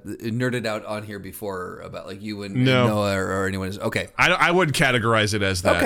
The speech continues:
Speaker 1: Okay.
Speaker 2: Um, so, um, I don't know. I don't know where the,
Speaker 1: All right.
Speaker 2: the, the defining lines are for it, but it's, it's nine episodes.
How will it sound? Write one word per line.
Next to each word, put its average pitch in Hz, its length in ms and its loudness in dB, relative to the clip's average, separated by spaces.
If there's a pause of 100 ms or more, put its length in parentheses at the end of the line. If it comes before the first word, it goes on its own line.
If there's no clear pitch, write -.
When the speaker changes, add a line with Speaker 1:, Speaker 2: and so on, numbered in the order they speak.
Speaker 1:
Okay. - 160 -18
Speaker 2:
Um, 87 440 -2 (340)
so, 87 420 -2 (520)
um, 82 400 -6 (340)
I 107 60 6
don't 123 100 4
know. 110 120 4
I 120 100 4
don't 143 160 4
know 127 60 6
where 127 80 4
the, 120 80 4
Speaker 1:
All 117 40 2
right. 113 300 -2
Speaker 2:
the, 110 120 2
the 98 60 -8 (720)
defining 117 400 2
lines 107 300 2
are 101 120 0
for 98 300 -2
it, 95 80 -4
but 104 140 -2
it's, 101 160 -2
it's - 180 -6
nine 123 240 2
episodes. 113 680 0